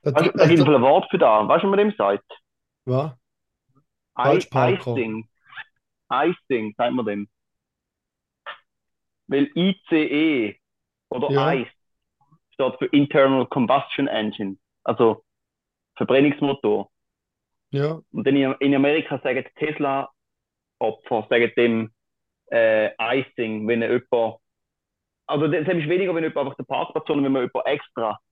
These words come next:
Speaker 2: den Elektroparkplatz zu parkiert, weil man ein Problem hat mit Elektro.
Speaker 1: Mhm. Ja, ich glaub, die sind einfach zu faul gewesen, um einen Parkplatz zu suchen, weil, weil da in der tiefsten, also in der untersten Tiefgarage reinfährst, sind halt das erste alle Elektroparkplatz auf der linken Seite.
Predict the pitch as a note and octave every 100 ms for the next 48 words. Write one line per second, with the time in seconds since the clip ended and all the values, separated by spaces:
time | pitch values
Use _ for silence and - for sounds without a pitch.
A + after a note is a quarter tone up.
0 | _ _ _ B2+ B2+ B2+ C#3+ - C3+ C3
1 | B2 - B2 _ - C3+ C#3 C#3+ - C3+
2 | - A2 - A#2 A#2 - - A#2 A#2 A#2+
3 | C3 A#2+ A2+ - _ _ _ - A2+ G#2+
4 | A#2+ A#2+ C3 C3 B2 - _ _ _ _
5 | C3 C3+ D#3 B2+ E3+ E3 E3 C3+ - E3
6 | D#3+ C#3 C#3 C#3+ B2 D#3+ D#3+ D#3+ E3 D3+
7 | C#3+ B2 B2+ C3+ B2 - _ - E3 -
8 | F3 F3+ F3+ G3 - G3 G#3+ - G#3 G#3
9 | C#3+ E3+ F3 G#3 - D#3+ F#3+ F#3 F3 G#3
10 | F3+ F#3 D3+ D3 B2+ C#3 C#3 B2 D#3+ D#3+
11 | - D3 C#3+ C#3 C3+ - B2+ C3 C3 -
12 | C3 C3+ B2 C3+ C3 B2+ B2 A#2 - A2+